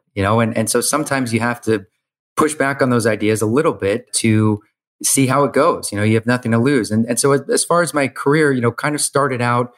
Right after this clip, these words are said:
working at the public defender's office when I was in law school still. I knew I wanted to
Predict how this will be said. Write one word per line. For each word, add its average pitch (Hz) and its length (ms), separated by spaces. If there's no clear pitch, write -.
working 127 300
at 120 100
the - 60
public 131 320
defender's 117 460
office 107 480
when 107 160
I 107 120
was 101 400
in 165 220
law 139 180
school 113 280
still. 87 420
I 104 120
knew 127 240
I 143 60
wanted 123 320
to 104 360